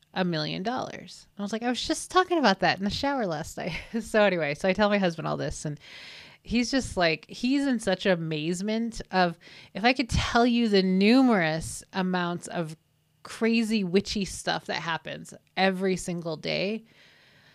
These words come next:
if I could, I, I told myself this morning, I'm like, "I need to start writing these things down because they have been so incredible." So I talked about,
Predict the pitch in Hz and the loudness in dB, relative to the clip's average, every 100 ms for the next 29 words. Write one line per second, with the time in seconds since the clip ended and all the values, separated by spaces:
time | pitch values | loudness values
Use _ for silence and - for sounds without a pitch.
0 | _ - 190 240 - 247 247 165 - 190 | _ -2 2 2 4 4 6 6 4 2
1 | 202 220 226 226 247 254 247 226 233 226 | 4 2 2 2 4 4 4 2 4 4
2 | 208 185 - 202 208 240 254 254 196 175 | 4 2 0 0 2 2 2 2 2 4
3 | 185 185 175 160 185 160 - 196 247 240 | 2 2 -2 -4 -8 -8 -6 -2 0 0
4 | 175 - 190 175 196 185 190 175 185 175 | -4 -6 -6 -2 0 0 0 -4 -4 -4
5 | 165 - 180 175 175 247 254 190 - - | -4 -2 -2 -2 0 2 4 2 0 -10
6 | - - - 294 262 254 269 311 311 247 | -14 -14 2 6 6 6 2 2 4 6
7 | 208 202 - - | 8 4 0 -6